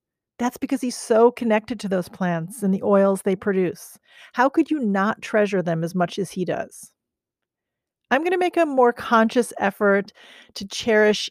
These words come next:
each drop of oil that I use, recognizing that there are plants, there are people, and there are communities connected to it.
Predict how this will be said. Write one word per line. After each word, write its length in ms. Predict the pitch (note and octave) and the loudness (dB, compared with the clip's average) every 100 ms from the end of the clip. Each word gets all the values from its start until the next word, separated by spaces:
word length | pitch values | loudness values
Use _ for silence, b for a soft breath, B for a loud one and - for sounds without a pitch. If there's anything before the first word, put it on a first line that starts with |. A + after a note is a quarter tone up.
| - | -6
each 360 | A3+ - - | -8 -8 -14
drop 340 | - G#3 G3 - | -2 0 2 0
of 120 | F#3+ | -2
oil 280 | F#3 F3+ F3+ | 2 2 2
that 100 | F3 | 2
I 80 | E3+ | 0
use, 420 | D#3+ D#3 D3 - | 0 0 -2 0
recognizing 640 | G3+ G#3+ A3+ A3+ A3 A3 | 0 0 0 2 4 2
that 160 | G#3 G#3 | 2 2
there 180 | G3+ G3 | 4 2
are 60 | |
plants, 640 | G3+ F#3 F#3 F#3+ G3+ G#3 - | 2 -4 0 2 2 -2 -4
there 140 | G#3+ G#3+ | 0 2
are 40 | |
people, 720 | G#3 - - A3 - G#3 G#3 G#3 | 0 -6 -8 -6 0 2 4 4
and 120 | G#3+ | 2
there 80 | C#4 | 2
are 40 | |
communities 600 | - C4+ C#4+ D#4 B3 G3 | 0 -6 -6 -4 -4 -4
connected 480 | - G3+ B3 - G3+ | -2 -2 -2 -4 -6
to 180 | F3 | -6
it. 100 | - | -8